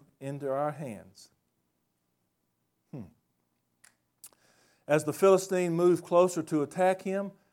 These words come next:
listen to this. David ran quickly toward the battle line to meet him. Beloved, there are some battles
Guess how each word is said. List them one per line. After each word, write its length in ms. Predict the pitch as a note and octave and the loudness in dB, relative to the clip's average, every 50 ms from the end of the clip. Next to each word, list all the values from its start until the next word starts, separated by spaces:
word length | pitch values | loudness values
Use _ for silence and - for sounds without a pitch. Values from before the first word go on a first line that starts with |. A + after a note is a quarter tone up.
| _ _ | _ _
listen 300 | C#3 D#3 E3 D#3+ E3 D3+ | -6 -6 -4 -4 -6 -8
to 80 | C#3 C#3 | -8 -8
this. 320 | C3+ D3 C#3+ C3 A#2+ - | -6 -4 -6 -6 -6 -8
David 500 | C#3 C3+ C#3+ E3 F3+ F#3+ G#3 G3+ A3 G3+ | -8 -2 2 6 6 8 6 6 4 2
ran 360 | F3+ E3 F3 F#3 F#3 F3 E3 | 2 2 2 2 2 0 0
quickly 760 | D#3 - - - - A#3 B3+ A#3+ B3 - D3+ C3+ B2+ C3 B2+ B2+ _ _ _ _ _ _ _ _ | -4 -6 -10 -4 0 2 2 2 0 -4 -8 -6 -6 -8 -10 -12 _ _ _ _ _ _ _ _
toward 440 | - D3+ C#3+ D3+ D#3+ F3 E3+ D#3+ B2+ | -8 -6 -2 0 2 2 2 2 -2
the 80 | C3 | -6
battle 480 | A#2+ A#2+ C#3+ D#3 E3 F3+ F3+ F3+ F3+ F3 | -6 -2 2 4 4 4 2 2 -2 -2
line 400 | D#3 D3 D3 D3 D3 D3 D3+ D3 - | -2 -2 -2 -2 -4 -6 -8 -12 -14
to 60 | - C3+ | -16 -12
meet 260 | C#3 D3+ D#3 D3+ C3+ | -8 -6 -6 -6 -8
him. 200 | A#2 G#2+ G#2 F#2+ _ _ _ _ _ _ _ _ _ | -10 -14 -16 -20 _ _ _ _ _ _ _ _ _
Beloved, 540 | - C3 B2+ C3+ C#3 D3 D#3+ F3 F#3+ G3+ G3+ - _ _ _ _ _ _ _ _ _ _ _ _ _ _ _ _ | -6 -6 -4 -2 0 0 0 0 -2 -6 -8 -10 _ _ _ _ _ _ _ _ _ _ _ _ _ _ _ _
there 200 | C3 C3 B2+ B2+ | -8 -6 -4 -2
are 160 | C3 C#3+ E3 | 0 0 0
some 280 | F3 - - G#3+ G3+ G3 | -2 -4 -8 -8 -6 -4
battles 680 | F3+ F3 D#3 C3+ A#2+ A2 G2+ G#2 G#2+ - - _ _ | -2 -2 -2 -2 -4 -6 -8 -12 -14 -16 -18 _ _